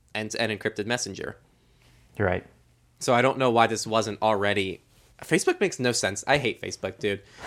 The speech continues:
Speaker 1: It makes no <laughs> sense to me that there's, like, a messaging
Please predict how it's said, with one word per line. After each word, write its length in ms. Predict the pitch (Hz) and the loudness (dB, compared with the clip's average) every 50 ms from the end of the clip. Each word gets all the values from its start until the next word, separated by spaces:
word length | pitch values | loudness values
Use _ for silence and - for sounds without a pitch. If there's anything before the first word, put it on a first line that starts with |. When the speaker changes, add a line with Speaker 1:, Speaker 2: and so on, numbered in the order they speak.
| - - 147 | -6 -2 -2
Speaker 1:
It 80 | 147 170 | 4 4
makes 220 | 220 254 170 - | 6 4 4 2
no 160 | 135 135 160 | 0 0 0
<laughs> 120 | 160 - 123 | 0 0 -2
sense 180 | 113 120 - | -2 -2 -4
to 100 | - 143 | -4 -2
me 120 | 139 143 135 | 0 0 2
that 180 | 123 117 - | 0 0 0
there's, 240 | 120 120 120 110 113 | 0 -2 -2 0 2
like, 240 | 127 123 113 - - - - _ _ _ _ _ _ _ _ _ _ - | 2 2 2 2 -2 -16 -20 _ _ _ _ _ _ _ _ _ _ 0
a 80 | 135 | 0
messaging 720 | 131 117 113 120 - - 147 127 143 139 139 135 139 135 | 2 2 0 0 0 0 -2 0 2 0 0 0 -4 -8